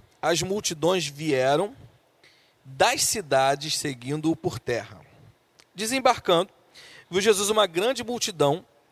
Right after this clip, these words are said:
e compadeceu-se dela e curou os enfermos. E ao cair da tarde vieram os discípulos a Jesus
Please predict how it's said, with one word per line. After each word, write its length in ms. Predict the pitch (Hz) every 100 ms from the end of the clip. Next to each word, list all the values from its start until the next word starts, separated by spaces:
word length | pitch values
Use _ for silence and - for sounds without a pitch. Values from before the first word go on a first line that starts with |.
| _ - -
e 80 | 214
compadeceu-se 1120 | 247 233 - 226 233 233 - - 196 - -
dela 380 | 175 151 160 135
e 80 | -
curou 600 | - 180 156 165 196 - _
os 200 | 185 170
enfermos. 640 | 196 - 156 123 - - - _ _ _ _ _ - - -
E 80 | 175
ao 120 | 240
cair 260 | - 214 196
da 140 | 165
tarde 360 | - 202 190 165
vieram 280 | 165 160
os 80 | 165
discípulos 640 | 156 139 156 170 180 175 151
a 80 |
Jesus 600 | 147 143 120 123 156 -